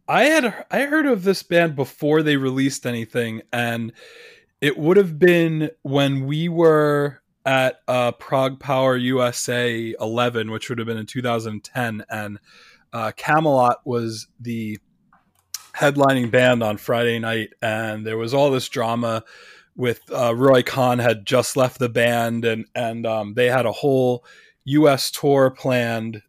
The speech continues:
um, you know, following Prague Power. And there was, you know, they canceled the tour, and there was talk of them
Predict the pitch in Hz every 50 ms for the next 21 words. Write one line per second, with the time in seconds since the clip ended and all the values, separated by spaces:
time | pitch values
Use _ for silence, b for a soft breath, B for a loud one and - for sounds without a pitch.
0 | _ _ - 123 120 113 113 110 110 110 107 107 110 - _ _ _ _ _ _
1 | _ _ - - _ _ _ _ 123 117 113 113 - - - 131 120 123 127 123
2 | 117 117 113 110 104 - - 113 110 107 110 - 127 113 110 110 107 107 107 104
3 | B B B B B B B B B B B _ 123 120 120 117 117 117 117 113
4 | 113 113 113 113 113 113 107 - - - - _ - 120 113 113 110 110 113 107
5 | - - 151 139 135 - 147 131 123 127 120 - - 143 127 123 123 123 120 120
6 | 120 120 113 110 107 107 107 101 - _ _ 117 113 110 110 - - - 123 110
7 | 107 107 104 - - 107 104 107 107 123 110 107 104 104